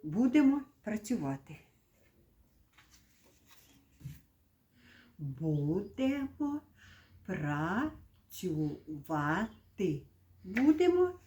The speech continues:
працювати. Будемо,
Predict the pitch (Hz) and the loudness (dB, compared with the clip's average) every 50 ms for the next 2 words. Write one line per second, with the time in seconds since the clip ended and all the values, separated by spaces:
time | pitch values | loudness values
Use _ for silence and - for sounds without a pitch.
0 | - - - - 185 208 - - - 254 240 196 - 131 123 135 - - - - | -20 -18 -10 -8 -6 -6 -6 -6 -6 -6 -6 -6 -8 -12 -16 -18 -18 -20 -20 -20
1 | - - - - _ - - - - - - - - - - _ _ _ _ _ | -20 -20 -20 -20 _ -20 -20 -20 -20 -20 -20 -20 -20 -20 -20 _ _ _ _ _
2 | _ _ _ _ _ _ - - - _ _ _ _ - - - - - - - | _ _ _ _ _ _ -20 -20 -20 _ _ _ _ -20 -20 -20 -20 -20 -20 -20
3 | - _ _ _ - _ _ _ _ _ _ _ _ _ _ _ _ _ _ _ | -20 _ _ _ -20 _ _ _ _ _ _ _ _ _ _ _ _ _ _ _
4 | _ - - - - - - - - - - - - _ _ _ _ - 185 202 | _ -18 -16 -14 -14 -14 -14 -14 -16 -16 -18 -20 -20 _ _ _ _ -2 4 6
5 | 220 220 165 196 190 180 175 175 170 | 8 8 8 8 6 6 6 2 0